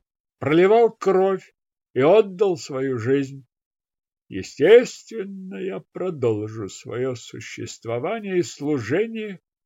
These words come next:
к вящей славе Элос». Он склонил голову и добавил: «Приказывайте, владыка». Я рад. Дайте ему одежду и верните его вещи.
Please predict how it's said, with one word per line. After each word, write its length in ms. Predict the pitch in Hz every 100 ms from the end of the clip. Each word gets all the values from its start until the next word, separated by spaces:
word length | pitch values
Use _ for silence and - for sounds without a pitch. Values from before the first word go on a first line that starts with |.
| _ _
к 60 | -
вящей 720 | 113 180 202 - - 131 107
славе 580 | - 110 117 160 143 - -
Элос». 640 | 139 147 151 151 - - _ _ _ _ _ _ _ _ _ _ _ _ -
Он 160 | 104
склонил 640 | 113 - - 113 123 123 101
голову 480 | 95 143 139 123
и 60 | 127
добавил: 600 | 120 113 113 113 104 95 _ _ _ _ _ _ _ _ _ _ _ _
«Приказывайте, 1300 | - 120 110 147 226 254 165 190 147 120 113 - - 110
владыка». 920 | 92 98 92 90 98 _ - - - _ _ _ _ _ _ _ _ _ _ _ _ _ _ _ _ _
Я 280 | - 92 107
рад. 420 | 104 92 76 _ _ _ _ _ _ _ _
Дайте 340 | 170 180 - 151
ему 160 | 143
одежду 560 | 147 131 170 139 127 143
и 120 | 135
верните 680 | 117 139 202 226 160 143 123
его 220 | 113 113
вещи. 600 | 101 90 - - -